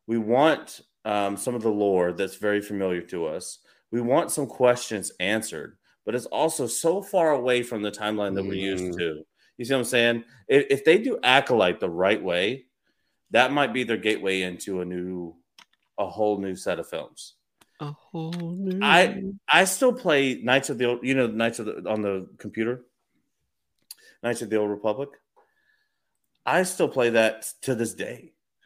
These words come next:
Speaker 1: and it's just a pixelated, <laughs> stupid, it's, it's like,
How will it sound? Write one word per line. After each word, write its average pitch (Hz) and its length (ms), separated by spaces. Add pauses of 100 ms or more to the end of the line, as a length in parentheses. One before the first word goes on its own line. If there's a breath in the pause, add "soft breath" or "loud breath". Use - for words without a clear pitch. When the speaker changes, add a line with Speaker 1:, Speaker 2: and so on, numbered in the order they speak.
(120)
Speaker 1:
and 127 180
it's 135 160
just 147 280
a 110 140 (180)
pixelated, 123 720
<laughs> 120 240
stupid, 131 460
it's, 123 180
it's 143 160
like, 147 180